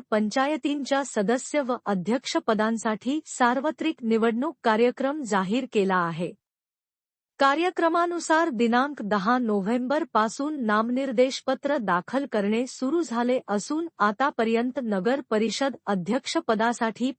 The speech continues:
पाच तर सदस्यांसाठी तेहतीस नामनिर्देशन पत्र दाखल केले आहे. नामनिर्देशन पत्र याप्रमाणे:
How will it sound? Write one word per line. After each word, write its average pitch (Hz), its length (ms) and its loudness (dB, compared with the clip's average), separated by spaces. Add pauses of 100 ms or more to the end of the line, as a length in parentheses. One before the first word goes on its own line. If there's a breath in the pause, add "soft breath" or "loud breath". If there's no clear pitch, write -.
पाच 247 380 2
तर 269 180 2
सदस्यांसाठी 240 960 -2 (140)
तेहतीस 220 600 0
नामनिर्देशन 247 920 0 (100)
पत्र 285 320 0
दाखल 208 540 0
केले 180 240 0
आहे. 160 360 -4 (1040)
नामनिर्देशन 320 1040 2
पत्र 262 320 2
याप्रमाणे: 226 720 2